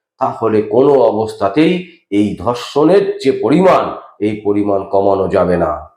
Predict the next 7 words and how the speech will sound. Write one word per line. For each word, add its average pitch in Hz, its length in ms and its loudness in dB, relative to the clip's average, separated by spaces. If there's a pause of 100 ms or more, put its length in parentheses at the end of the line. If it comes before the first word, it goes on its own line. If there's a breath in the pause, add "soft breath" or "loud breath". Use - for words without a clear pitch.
(460)
কেউ 240 160 4 (140)
কিন্তু 269 240 0 (120)
বলেনি 254 320 2 (640)
যে 160 140 -2
তৃণমূল 240 440 2 (120)
করেছে, 202 280 2 (120)
কেউ 202 140 4